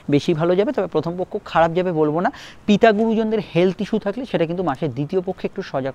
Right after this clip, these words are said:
সতর্ক থাকতে হবে আপনাদের। খেলোয়াড়দের ক্ষেত্রে মাসটা কিন্তু ভালো যাবে, চোর ডাকাতের বিষয়ে সামান্য সতর্ক থাকতে হবে, কিন্তু খেলোয়াড়দের ক্ষেত্রে ভালো। রাজনৈতিক ব্যক্তিত্বরাও ভালো ফল এ মাসে কিন্তু পাবেন।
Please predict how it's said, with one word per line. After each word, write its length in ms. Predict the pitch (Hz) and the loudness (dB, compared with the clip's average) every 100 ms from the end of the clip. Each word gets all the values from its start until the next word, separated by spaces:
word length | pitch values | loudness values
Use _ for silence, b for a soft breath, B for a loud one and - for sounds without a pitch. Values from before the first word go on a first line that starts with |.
| - | -8
সতর্ক 360 | 143 143 - 175 B B B - | -8 -6 -4 -6 B B B -2
থাকতে 380 | 170 156 - 143 | 0 0 0 0
হবে 160 | 135 | 2
আপনাদের। 340 | 127 123 117 107 - B B B - | 2 0 -2 -4 -10 B B B -8
খেলোয়াড়দের 500 | - 196 233 240 226 | 4 6 8 6 4
ক্ষেত্রে 280 | 233 233 233 | 0 2 0
মাসটা 260 | 180 - 180 | 0 -4 -6
কিন্তু 200 | 185 175 | -4 -2
ভালো 280 | - 156 170 | 4 6 6
যাবে, 220 | 190 240 | 4 0
চোর 220 | - 170 | 2 2
ডাকাতের 280 | 156 160 156 | 2 0 -2
বিষয়ে 200 | 160 165 | -2 -4
সামান্য 320 | - 139 151 | -2 -2 -2
সতর্ক 380 | - 139 151 165 | -2 -2 -2 -4
থাকতে 240 | 175 - | -4 -4
হবে, 80 | 233 | -6
কিন্তু 160 | 196 151 | -6 -2
খেলোয়াড়দের 380 | 139 135 135 147 | 0 2 2 -2
ক্ষেত্রে 260 | 151 - 147 | -4 -4 0
ভালো। 200 | 151 196 B B B | 2 2 B B B
রাজনৈতিক 440 | 156 160 165 160 160 | 6 6 4 -2 -2
ব্যক্তিত্বরাও 540 | 143 - 135 151 226 | -4 -4 -2 -2 -2
ভালো 260 | 247 143 127 | -2 -2 -2
ফল 220 | - 120 - | -2 -4 -4
এ 80 | 131 | -8
মাসে 200 | - 127 | -6 -6
কিন্তু 200 | 135 165 | -4 0
পাবেন। 280 | 135 123 | 0 0